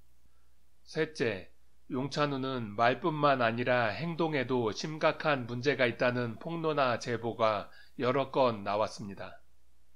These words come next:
헬로 우키는 용찬우가 자신의 카메라를 사실상 절도했다고 폭로했습니다.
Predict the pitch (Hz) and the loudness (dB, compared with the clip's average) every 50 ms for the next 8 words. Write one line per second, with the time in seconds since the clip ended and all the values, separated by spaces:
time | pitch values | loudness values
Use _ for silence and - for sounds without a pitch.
0 | - - - - - - - - 160 165 170 170 151 123 117 117 - - - 127 | -20 -20 -20 -20 -20 -8 -2 -2 0 2 2 2 2 2 0 -2 -4 -4 -2 0
1 | 117 123 123 117 104 90 - - - - - - - - 143 117 131 127 - 151 | 2 2 2 2 0 -4 -6 -10 -16 -20 -20 -16 -8 -4 -2 -2 -2 -2 0 0
2 | 151 143 139 131 127 139 127 120 110 101 - 123 120 120 - 147 151 143 131 131 | 0 0 0 2 4 6 6 6 6 4 0 -2 -4 -2 0 2 2 2 2 0
3 | - 139 135 135 127 123 120 117 117 123 123 117 104 90 - - - - - - | 0 0 2 2 4 4 4 4 4 4 4 4 2 0 -6 -10 -16 -18 -16 -12
4 | - - 156 170 156 - 170 151 - - - 151 131 123 113 107 98 - 120 123 | -4 0 0 2 2 2 0 0 0 2 4 6 6 6 4 0 -2 -2 0 0
5 | 127 127 - 156 139 123 127 123 - 123 117 110 113 120 113 104 95 90 - - | 0 2 2 4 4 4 2 2 2 4 4 4 4 2 2 2 2 -2 -4 -6
6 | 143 139 131 127 113 107 - - 107 95 98 95 98 87 82 - | -6 -2 -2 0 -2 -2 -4 -6 -8 -6 -6 -8 -8 -10 -12 -14